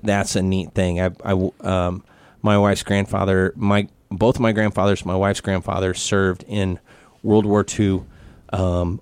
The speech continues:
we just, when we were in the States recruiting, we stopped through Kansas City for two days to visit family, and, uh, we pulled out an old family Bible that they had that had been in a fire and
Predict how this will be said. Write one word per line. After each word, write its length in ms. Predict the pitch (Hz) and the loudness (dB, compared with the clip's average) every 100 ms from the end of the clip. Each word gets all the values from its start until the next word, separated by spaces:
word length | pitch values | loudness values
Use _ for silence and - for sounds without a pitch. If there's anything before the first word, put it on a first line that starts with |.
| - | -4
we 180 | 104 104 | -2 -2
just, 460 | - 113 120 - | -2 0 0 0
when 140 | 139 113 | 2 4
we 100 | 110 | 4
were 100 | 107 | 4
in 80 | |
the 60 | 107 | 2
States 500 | - 113 104 98 - - | 2 2 2 0 -4 -4
recruiting, 640 | 110 87 - 131 104 98 | -4 -4 2 2 4 2
we 80 | 101 | 0
stopped 380 | - 117 113 - | 0 -2 -2 -2
through 180 | 110 | -6
Kansas 380 | 101 123 107 98 | -4 -2 -2 -4
City 240 | - 104 98 | -2 -2 -2
for 500 | - 107 92 90 - | -4 -4 -2 -4 -8
two 160 | - 117 | -4 0
days 420 | 104 95 92 - - _ _ _ | 0 0 -2 -4 -14 _ _ _
to 100 | - | -10
visit 300 | 107 101 80 | -4 -4 -4
family, 500 | - 104 98 95 95 - | -2 0 2 2 0 -2
and, 340 | 98 92 90 | -2 -2 0
uh, 160 | 90 101 | -2 -2
we 100 | 110 | -4
pulled 340 | 95 - 127 | -4 -2 0
out 160 | 123 110 | 2 0
an 120 | 104 | 0
old 180 | 101 95 | 0 -2
family 320 | - 107 101 | -2 -2 -2
Bible 440 | 87 98 127 117 92 | -2 -2 -2 0 -2
that 180 | 92 | -2
they 100 | 90 | -4
had 320 | 82 90 90 95 | -6 -4 -4 -4
that 120 | 98 | -6
had 100 | 90 | -2
been 180 | 107 110 | 0 0
in 140 | 95 | 0
a 160 | 82 - | -4 -8
fire 480 | - 110 107 104 101 | -6 -4 -2 0 -2
and 240 | 87 80 | -4 -10